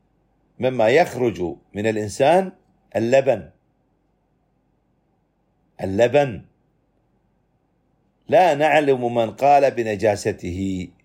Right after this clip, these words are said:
لعدم الدليل على النجاسة، ولأن اللبن ضرورة الحياة للطفل، ولم يأتي أمر بالتحرز منه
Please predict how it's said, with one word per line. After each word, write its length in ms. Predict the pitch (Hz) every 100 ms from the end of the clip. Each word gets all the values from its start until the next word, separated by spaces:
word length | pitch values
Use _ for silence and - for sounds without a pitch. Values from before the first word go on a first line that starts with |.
| _
لعدم 540 | 101 107 120 135 123 113
الدليل 480 | 87 104 117 170
على 180 | 139 135
النجاسة، 640 | 117 107 90 98 - 143 - _ _ _ _ _ _ _ _ _ -
ولأن 420 | 101 104 151 143
اللبن 600 | 127 143 160 165 185 180 - _ _ -
ضرورة 500 | 104 123 165 160 139
الحياة 540 | 120 90 113 139 165 160
للطفل، 640 | 135 120 - 139 120 113 - _ _ _ _ _ _ _ _ _ _ _ _ _ _ _
ولم 280 | 101 156 180
يأتي 360 | 175 156 143
أمر 340 | 139 170 160 170
بالتحرز 720 | 135 - 127 156 170 160 127
منه 340 | 165 160 101